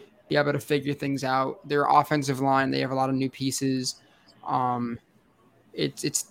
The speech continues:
it's difficult for any new unit to, to be able to, um, play well against one of the top defensive lines. And even La'el Collins said that's one of the best, if not the best, defensive line we'll go up against this year.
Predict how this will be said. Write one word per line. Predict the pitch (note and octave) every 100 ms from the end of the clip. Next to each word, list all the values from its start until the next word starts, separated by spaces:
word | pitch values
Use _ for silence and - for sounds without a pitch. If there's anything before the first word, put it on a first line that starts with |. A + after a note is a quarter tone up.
| _
it's | D#3+ C#3+
difficult | - E3 D3+ D3+ D3+
for | D3
any | D#3 D#3
new | D3 C#3+
unit | C3+ C3+ C3 B2+ -
to, | - C3 B2+ B2 - - _ - _
to | - C3 B2+ B2 -
be | D3
able | C#3 B2+
to, | B2 - C3+ B2+ B2 A#2+ - _ _ _
um, | C3 A#2+ A#2 B2
play | - C#3
well | C3+ C3 B2+ B2 -
against | C#3 C3 B2+ A#2+ - - B2+
one | D3 D3
of | C#3
the |
top | C3+ C3+ C3 C3+
defensive | C#3+ C3+ C3+ B2 B2+
lines. | B2+ B2+ B2+
And | B2+ D3
even | C#3+
La'el | C#3 C3+ C3+
Collins | C3+ C3+ C3 B2+
said | C3 B2+ C#3 - - _
that's | - C3+ - - - -
one | E3+ D3 D3
of | C#3+ C3+
the | C#3
best, | C3+ B2+ -
if | D3+ -
not | C#3+ C3+ C#3
the | C3
best, | C#3 C3 -
defensive | C#3+ C#3 C#3 B2+ B2+
line | C3 B2+ B2+
we'll | B2+
go | C3+
up | C3 C3
against | C3 C3+ B2+ -
this | B2
year. | C3 B2+ B2 A#2+